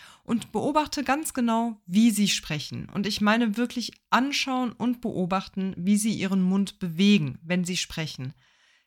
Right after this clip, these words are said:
Gehen ihre Lippen wirklich zur Seite, als würden sie lächeln,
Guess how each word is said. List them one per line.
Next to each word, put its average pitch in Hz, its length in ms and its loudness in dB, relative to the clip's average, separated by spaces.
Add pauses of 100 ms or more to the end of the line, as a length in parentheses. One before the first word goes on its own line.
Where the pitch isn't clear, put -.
(200)
Gehen 247 300 4
ihre 220 200 2
Lippen 190 500 2
wirklich 190 680 -2
zur 175 240 -2
Seite, 151 760 0
als 175 360 -2
würden 175 260 -2
sie 151 160 -4
lächeln, 277 640 -4